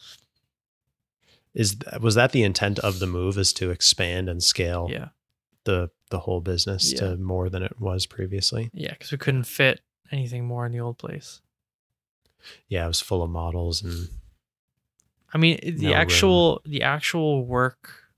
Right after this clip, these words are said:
Speaker 2: space that we had in the old place would probably almost fit into the paint booth room that we have now.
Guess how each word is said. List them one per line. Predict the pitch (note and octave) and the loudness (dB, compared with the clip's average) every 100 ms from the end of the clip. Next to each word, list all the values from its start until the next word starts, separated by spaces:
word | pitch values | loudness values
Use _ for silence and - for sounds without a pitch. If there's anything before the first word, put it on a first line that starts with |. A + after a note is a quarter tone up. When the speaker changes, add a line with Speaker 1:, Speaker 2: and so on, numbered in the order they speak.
| _ | _
Speaker 2:
space | - - - B2+ B2+ C3+ - - | -6 -4 -2 0 2 2 0 -2
that | - - | -4 -4
we | C3 | -8
had | - - B2 B2 C#3 - - | -6 -2 0 2 0 -4 -8
in | B2+ | -4
the | |
old | A#2 C3 | -2 -2
place | D#3 D3 D#3 D3+ - - _ _ _ _ - | 0 2 2 0 -6 -10 _ _ _ _ -8
would | C3+ | -4
probably | - B2+ C3 C3 | 0 2 4 2
almost | C3 B2+ B2+ - - | 2 2 0 0 -6
fit | - - - C3 B2 | -8 -6 0 0 0
into | - - B2+ - B2+ A#2 | -6 -6 -4 -4 -4 -4
the | A2+ - - | -6 -8 -8
paint | - A#2+ - | -6 -4 -6
booth | A1 - - | -12 -12 -10
room | - - C#3+ C#3 _ | -10 -8 -10 -12 _
that | - | -10
we | - | -8
have | - D3+ | -8 -8
now. | - | -6